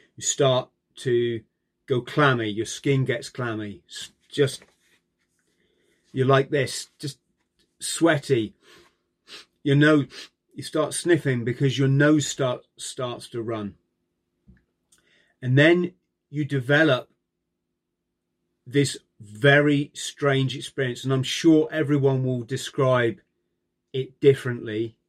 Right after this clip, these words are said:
For me, it felt as if an elephant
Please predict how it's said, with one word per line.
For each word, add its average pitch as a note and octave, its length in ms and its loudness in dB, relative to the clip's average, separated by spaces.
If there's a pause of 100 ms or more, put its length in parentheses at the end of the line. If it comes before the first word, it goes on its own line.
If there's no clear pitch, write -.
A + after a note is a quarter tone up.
(1700)
For - 200 -2
me, C#3+ 600 4 (680)
it - 180 -8 (160)
felt E3 360 2 (280)
as C3 240 -6
if C#3+ 200 2
an C3+ 120 0
elephant C#3 600 2